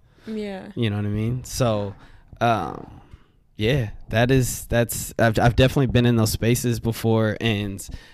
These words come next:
Speaker 2: and having my gallery and having the community shop there, you know, minority artists can, can have a piece that connects with somebody that's, that's shopping there.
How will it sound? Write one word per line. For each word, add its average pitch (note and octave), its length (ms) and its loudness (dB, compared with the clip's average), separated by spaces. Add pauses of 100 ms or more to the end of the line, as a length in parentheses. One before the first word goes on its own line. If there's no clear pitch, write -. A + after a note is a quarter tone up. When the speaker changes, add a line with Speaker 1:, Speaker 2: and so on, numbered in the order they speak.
(160)
Speaker 2:
and G2+ 400 -6 (320)
having B2+ 460 2
my A#2 220 4
gallery C3+ 720 4 (320)
and G#2+ 500 0 (220)
having B2 500 0
the A2 80 0
community A#2+ 500 -2
shop A#2 360 0
there, A#2+ 360 -4 (480)
you C#3+ 140 0
know, A2+ 220 -2 (360)
minority A#2+ 480 0
artists A#2 300 -2
can, G#2+ 460 -6
can G#2+ 240 -6
have A#2 280 -4
a A2+ 80 -2
piece A2 380 -4
that - 160 -10
connects G#2 340 -6
with F2 100 -18
somebody A2 420 -10
that's, - 340 -12
that's G#2+ 220 -14
shopping - 400 -14
there. - 240 -18